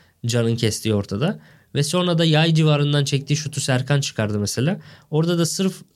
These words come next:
hızla düşünüp hızlı hareket edebilme sayesinde aslında oldukça kalabalık bir yerde topu alıyor, iyi çekiyor, iyi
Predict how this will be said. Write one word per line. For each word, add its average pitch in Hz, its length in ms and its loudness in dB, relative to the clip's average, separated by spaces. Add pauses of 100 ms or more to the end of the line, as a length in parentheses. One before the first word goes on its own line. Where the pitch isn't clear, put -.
(180)
hızla 156 640 0
düşünüp 143 520 -2
hızlı 139 220 0
hareket 147 340 2
edebilme 135 420 2
sayesinde 131 600 -2
aslında 143 320 -2
oldukça 156 360 -2
kalabalık 147 500 0
bir 143 80 -2
yerde 135 420 0 (380)
topu 151 260 0
alıyor, 175 580 2
iyi 180 180 0
çekiyor, 131 360 -2
iyi 165 280 -2